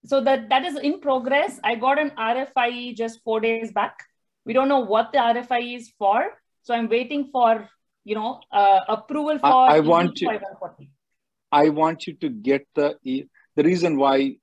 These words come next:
Speaker 2: uh, I, I want you to respond to the R F E, get the E B two approved. Then if you want to port it, you port it with the change from E B three to E B two. There's no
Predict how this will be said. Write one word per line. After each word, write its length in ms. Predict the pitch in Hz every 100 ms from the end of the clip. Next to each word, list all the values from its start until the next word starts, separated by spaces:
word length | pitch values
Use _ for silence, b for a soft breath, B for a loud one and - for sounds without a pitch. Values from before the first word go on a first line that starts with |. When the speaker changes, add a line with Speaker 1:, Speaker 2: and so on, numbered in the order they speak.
| 131
Speaker 2:
uh, 100 | 131 143 135
I, 120 | 135 131 131
I 80 |
want 340 | 123 143 196 -
you 80 | 139
to 80 |
respond 480 | 120 123 - 143 143
to 80 | 151
the 60 | 139
R 160 | 110
F 180 | 113 -
E, 140 | 147 180 -
get 180 | 135
the 140 | - -
E 80 | 127
B 160 | 127 139
two 160 | 143
approved. 420 | 120 - 113 98 - _ _ _ _ -
Then 760 | 110 98 170 220 269 226 165 143
if 180 | 131 -
you 60 |
want 260 | 127 131 127
to 60 | 113
port 300 | - 135 127
it, 200 | 120 - - _ _ 139
you 60 | 135 -
port 200 | 185 185 180
it 80 | - 143 127
with 180 | 180 190 -
the 60 | 185 -
change 400 | 170 160 160 147 147 _
from 180 | 147 147 135
E 40 | 120
B 80 | 113
three 180 | 117 98
to 40 | 90 98
E 20 | 90
B 80 | 85
two. 120 | - - b b _
There's 240 | 139 127 131
no 380 | 143 156 196